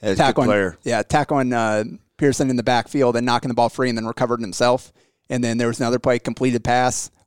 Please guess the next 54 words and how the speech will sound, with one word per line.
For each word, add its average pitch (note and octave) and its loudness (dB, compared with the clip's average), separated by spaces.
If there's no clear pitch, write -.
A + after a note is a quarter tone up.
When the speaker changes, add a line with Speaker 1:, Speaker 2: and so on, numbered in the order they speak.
Speaker 2:
popped B2 0
him, B2 -2
knocked A#2 -8
that B2 2
ball A#2+ 4
free, A#2+ -2
and A2+ -6
Elkhorn B2+ -2
South A2+ 0
was C3 -10
able A#2 0
to - -8
recover C3 -2
it. F2+ -8
So G2+ -2
Kearney G#3+ 2
had D#3 2
a B2+ 0
chance D3+ -2
in A#2 -6
the A2+ -6
first C3 -2
half B2 0
to - -10
take - -2
a, A#2+ -4
a A#2+ 0
nice A#2+ -4
kind B2 -2
of A#2+ -8
commanding A#2+ -2
lead, A#2+ -2
and B2 -4
the - -4
Elkhorn C3 0
South C3 0
defense B2+ -4
ste-, - -6
uh, A#2+ -2
stepped - 0
up C#3 4
and A2 -4
held C3 0
down C3+ 0
the A2 -6
fort C#3+ 0
long B2 0
enough A#2 -2
for C3 -4
that G#2+ 0
offense A#2 0
to - -8
get A2+ -4
going A#2 -4